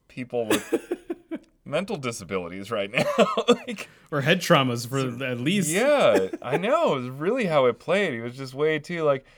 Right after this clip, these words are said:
Speaker 1: "Oh, whoa, I have such a big house.
Speaker 2: Yeah.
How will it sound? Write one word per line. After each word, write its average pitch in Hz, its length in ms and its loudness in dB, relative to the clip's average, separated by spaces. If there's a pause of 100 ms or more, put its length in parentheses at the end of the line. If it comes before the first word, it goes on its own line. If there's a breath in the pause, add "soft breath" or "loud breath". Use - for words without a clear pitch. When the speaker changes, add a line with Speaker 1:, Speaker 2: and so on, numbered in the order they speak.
(260 soft breath)
Speaker 1:
"Oh, 220 260 -4
whoa, 226 800 0
I 214 140 -2
have 226 160 -6
such 214 240 -6
a 170 60 -12
big 214 280 -2
house. 190 680 -4
Speaker 2:
Yeah. 294 340 -6